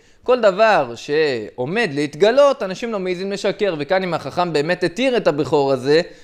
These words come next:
אז הוא יכול להגיד, "הנה באמת התרתי", אבל אם הוא לא התיר,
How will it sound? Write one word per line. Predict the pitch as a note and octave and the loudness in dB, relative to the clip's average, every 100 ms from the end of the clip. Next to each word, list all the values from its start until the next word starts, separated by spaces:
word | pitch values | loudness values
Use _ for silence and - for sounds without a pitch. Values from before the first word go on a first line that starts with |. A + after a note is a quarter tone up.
| - - _ _ _ - | -20 -20 _ _ _ -6
אז | A2 A2 | -4 2
הוא | C#3+ | 4
יכול | C#3+ G3 | 4 4
להגיד, | G#3 B3 A#3 | 4 0 -2
"הנה | A#3 A3+ | 0 2
באמת | A3+ A#3 A3 | 2 2 -2
התרתי", | A3 A3 F#3+ - D3+ | 2 4 4 2 0
אבל | F3+ | 2
אם | G#3 | 2
הוא | G3+ | 2
לא | F3 D#3 | 6 6
התיר, | D3+ D#3 E3 | 6 0 -2